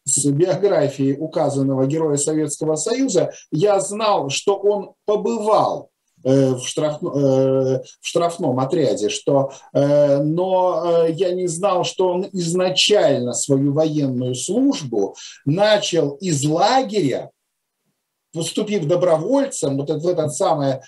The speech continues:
э, штрафное подразделение на Калининском фронте. В его книге всё излагалось гораздо, э, более по-советски, более читабельно, что вот он раненый, якобы там, э, высказал,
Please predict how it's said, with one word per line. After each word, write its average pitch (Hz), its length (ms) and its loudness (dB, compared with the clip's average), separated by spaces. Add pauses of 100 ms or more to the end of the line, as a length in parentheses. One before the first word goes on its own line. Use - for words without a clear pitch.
(120)
э, 151 220 0
штрафное 170 520 -2
подразделение 160 840 -2
на 170 140 -2
Калининском 160 600 -2
фронте. 139 400 -2 (200)
В 160 40 -2
его 190 260 2
книге 240 400 -2
всё 220 380 0
излагалось 185 800 2 (160)
гораздо, 190 580 0
э, 180 460 0
более 214 640 0
по-советски, 180 840 -2 (340)
более 180 400 2
читабельно, 110 720 -2
что - 200 -4
вот 247 380 2 (240)
он 214 460 2
раненый, 190 680 0
якобы 175 800 2 (260)
там, 180 380 0
э, 165 460 2
высказал, 175 1040 0